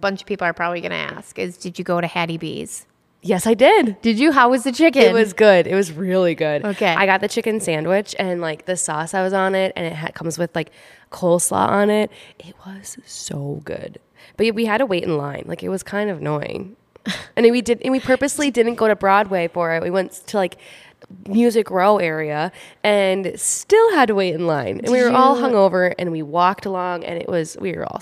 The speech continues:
Speaker 2: a little cranky.
Speaker 1: Did you not use the line, "I am an influencer"?
Speaker 2: <laughs>
Speaker 1: Um,
Speaker 2: I don't think that would work
Speaker 1: "I
Speaker 2: there.
Speaker 1: shouldn't have to pay for this or wait in line."
Speaker 2: I don't think
Speaker 1: I
Speaker 2: that,
Speaker 1: can't
Speaker 2: I don't think that works. I don't think we'll, no.
Speaker 1: I'm su-, I'm sure it works for some people.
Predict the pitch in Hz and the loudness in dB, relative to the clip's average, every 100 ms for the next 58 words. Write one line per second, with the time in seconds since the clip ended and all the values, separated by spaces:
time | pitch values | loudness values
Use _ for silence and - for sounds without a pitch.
0 | - - - - - - - - - _ | -10 -8 -8 -10 -12 -12 -14 -20 -20 _
1 | _ _ _ - 202 240 220 240 214 220 | _ _ _ -14 -10 -8 -8 -6 -4 -6
2 | 214 214 - 208 185 180 190 202 - - | -6 -6 -6 -8 -6 -6 -6 -8 -10 -10
3 | 190 196 220 - 285 330 - 196 196 - | -6 -4 -6 -8 -8 -8 -8 -8 -10 -8
4 | 262 277 294 - 339 381 - _ _ - | -6 -6 -6 -4 -2 -2 -4 _ _ -8
5 | 247 277 233 233 226 214 208 208 220 220 | -4 -2 4 4 6 4 4 2 -2 -4
6 | - 196 190 185 214 214 214 214 214 156 | -6 -4 -2 0 0 2 2 0 0 0
7 | 147 147 190 - 233 226 220 208 269 185 | 0 0 -4 -4 -2 0 -2 -2 0 0
8 | - - - 196 175 165 - 170 - 247 | -2 -8 -8 -4 -4 -6 -6 -8 -6 -4
9 | 277 311 - 214 196 180 - 175 - - | -2 -2 -2 -2 0 0 -4 -8 -10 -12
10 | - - 185 185 - 196 208 160 - _ | -14 -12 -10 -10 -8 -6 -6 -8 -12 _
11 | _ - 170 160 - - - - 208 - | _ -12 -10 -14 -16 -20 -20 -20 -20 -20
12 | - - - - - _ - - 185 - | -20 -18 -18 -18 -20 _ -20 -20 -14 -14
13 | - - 220 214 196 - 214 - 240 220 | -14 -16 -16 -16 -18 -18 -16 -10 -8 -6
14 | 214 - 208 - 196 - - - 320 | -8 -10 -16 -12 -12 -12 -14 -10 -2